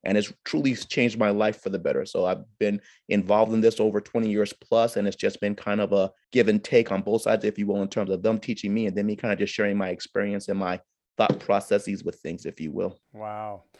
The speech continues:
Speaker 2: So I'm gonna, I'm gonna go back in your, in time here and unpack a lot of what you laid out there for us.
Speaker 1: Mm-hmm.
Speaker 2: So you, you first mentioned your parents being super supportive, and perhaps with this mindset that you can do anything that your,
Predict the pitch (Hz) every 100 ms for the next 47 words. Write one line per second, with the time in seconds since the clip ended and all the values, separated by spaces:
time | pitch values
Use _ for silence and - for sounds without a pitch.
0 | - - - - 147 139 156 196 156 135
1 | 135 170 170 156 131 143 147 139 123 120
2 | 117 120 127 113 135 139 131 127 117 113
3 | 123 123 123 120 127 123 123 123 120 123
4 | 113 113 123 117 117 123 120 107 113 110
5 | 110 110 - _ _ - 147 247 - 180
6 | 170 160 156 151 156 156 151 151 - 247
7 | - 202 147 147 139 127 - 156 151 135
8 | - 135 127 120 117 - 156 139 - 120
9 | 135 135 117 107 104 127 123 120 - 123
10 | 143 135 147 127 127 - 127 127 123 127
11 | 120 117 123 139 131 120 123 120 127 -
12 | 123 120 113 120 117 110